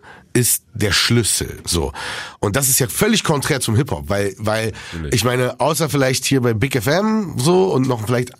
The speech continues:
Speaker 1: ein paar andere Sender,
Speaker 2: Ja.
Speaker 1: die wirklich wenige sind, ähm, spielt ja kein, kein Sender Hip-Hop-Musik so. Und, äh, und deswegen hat es einen ganz anderen Stellenwert.
Speaker 2: Mhm.
Speaker 1: So für, für mich ist Radio die Nummer eins. Also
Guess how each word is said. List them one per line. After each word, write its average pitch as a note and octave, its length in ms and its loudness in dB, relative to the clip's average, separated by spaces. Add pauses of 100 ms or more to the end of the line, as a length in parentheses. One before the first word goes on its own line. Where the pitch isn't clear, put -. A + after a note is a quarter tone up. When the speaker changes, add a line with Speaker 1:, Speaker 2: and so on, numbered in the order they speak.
(180)
Speaker 1:
ein B2+ 300 0
paar F3 280 0
andere D#3+ 280 0
Sender, B2+ 460 2
Speaker 2:
Ja. D#3+ 40 -2
Speaker 1:
die A#2 320 2
wirklich C3+ 360 0
wenige A2+ 460 2
sind, G#2+ 240 0 (600)
ähm, A#2 400 0
spielt - 480 0
ja F#2+ 160 0
kein, A2 640 0
kein A2+ 500 0
Sender A2 400 2
Hip-Hop-Musik G#2 840 2
so. D#2+ 200 0 (440)
Und, A2 340 -2
äh, G#2 220 0 (340)
und - 120 0
deswegen B2 360 0
hat A2+ 100 -2
es A#2+ 120 0
einen A2+ 80 0
ganz D3+ 160 -2
anderen D3+ 260 0
Stellenwert. D3 540 0
Speaker 2:
Mhm. G2+ 40 -2
Speaker 1:
So G2 140 0
für, A2 360 -2
für G#2 180 2
mich A#2 420 2
ist A#2 180 0
Radio C3 360 0
die A2+ 120 2
Nummer C3+ 340 4
eins. A#2 360 -2
Also G#2 320 0